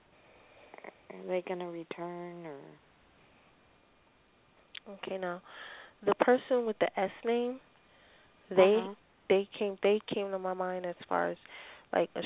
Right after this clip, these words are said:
Speaker 2: strong connection, um, that's going on. Um, you feel you, you f-, you yourself feel closer to them, to the S person, as opposed to that,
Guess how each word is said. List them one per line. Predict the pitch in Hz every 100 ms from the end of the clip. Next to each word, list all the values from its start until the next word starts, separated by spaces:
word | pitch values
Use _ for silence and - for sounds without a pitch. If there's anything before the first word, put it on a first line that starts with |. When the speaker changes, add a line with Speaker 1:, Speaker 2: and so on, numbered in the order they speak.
| -
Speaker 2:
strong | - 175 180
connection, | - 180 175 175 - 220 226 240 - - - - - - -
um, | 175 165 160 185 - - - - - - _ -
that's | 180 -
going | 185 185 185
on. | 185 185 185
Um, | 165 165 156 - - _ _ _ _ _ _ - -
you | 190 -
feel | 294 240 - -
you, | 202 214
you | 254 -
f-, | - 175 180
you | 247 294
yourself | 240 214 214 - 202 -
feel | 180
closer | - 185 180 - -
to | 165 165
them, | 170 - - - - - _ -
to | 190
the | -
S | 180 180 -
person, | 175 165 180
as | 170 -
opposed | - 180 175 -
to | -
that, | 165 160